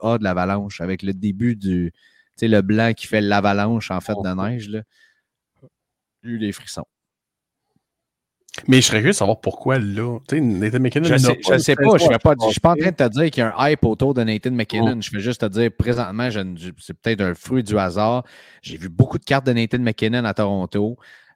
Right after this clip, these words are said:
Speaker 1: Euh, je pense que c'était très liquide à Toronto comme produit, là. Ça, ça, ça, ça, ça avait une bonne valeur, ça s'échangeait beaucoup. Il y en avait pas mal sur les tables.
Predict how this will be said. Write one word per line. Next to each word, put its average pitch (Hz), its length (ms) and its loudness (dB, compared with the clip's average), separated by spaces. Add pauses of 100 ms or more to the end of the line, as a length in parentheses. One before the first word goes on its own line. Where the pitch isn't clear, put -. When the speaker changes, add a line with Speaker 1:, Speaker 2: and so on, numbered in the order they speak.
Speaker 1:
Euh, 85 880 -4
je - 80 -10
pense 123 220 0
que 107 100 -2
c'était 104 220 -4
très 120 300 0
liquide 120 520 0
à 120 80 0
Toronto 117 420 2
comme 107 220 -4
produit, 107 480 -2
là. 135 280 -6
Ça, 92 420 -4
ça, 92 180 -10
ça, - 160 -14
ça, 85 460 -8
ça 95 100 -4
avait 98 140 -2
une 101 80 -2
bonne 117 200 4
valeur, 117 380 2
ça 92 140 -6
s'échangeait 107 500 0
beaucoup. 110 320 -2
Il 107 40 -2
y 98 40 -2
en 90 60 -4
avait 87 160 -4
pas 123 160 2
mal 127 180 0
sur 104 160 -2
les 101 160 0
tables. 107 380 0